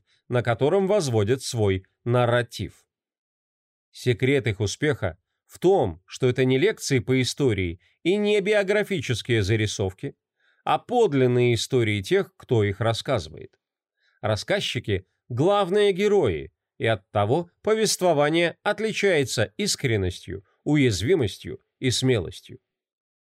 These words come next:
Так, рассказ одной женщины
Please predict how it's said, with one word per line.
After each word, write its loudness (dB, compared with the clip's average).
Так, 0
рассказ -2
одной 0
женщины 0